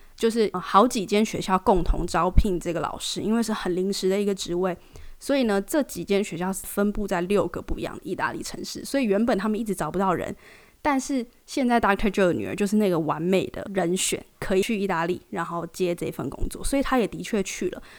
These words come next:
也的确在暑假的最后一个礼拜，然后去佛罗伦斯找她的朋友。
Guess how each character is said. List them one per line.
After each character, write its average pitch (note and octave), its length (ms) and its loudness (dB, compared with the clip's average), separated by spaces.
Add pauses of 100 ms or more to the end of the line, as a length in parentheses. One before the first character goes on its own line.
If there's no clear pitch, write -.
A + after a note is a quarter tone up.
(120)
也 F#3 120 0
的 F#3+ 220 -4
确 A#3 220 0
在 A3 120 0
暑 - 280 -6
假 G3 200 -4
的 F#3 80 -4
最 F#3+ 220 -6
后 F#3 220 -4
一 F3+ 60 -4
个 E3+ 120 -8
礼 - 100 -12
拜， D#3 260 -6
然 E3 120 -10
后 E3 80 -6
去 G3+ 180 -4
佛 F3 220 -4
罗 F3 80 -2
伦 E3+ 180 -2
斯 F#3+ 200 -4
找 - 180 -4
她 E3+ 240 -6
的 - 100 -12
朋 - 240 0
友。 - 140 -12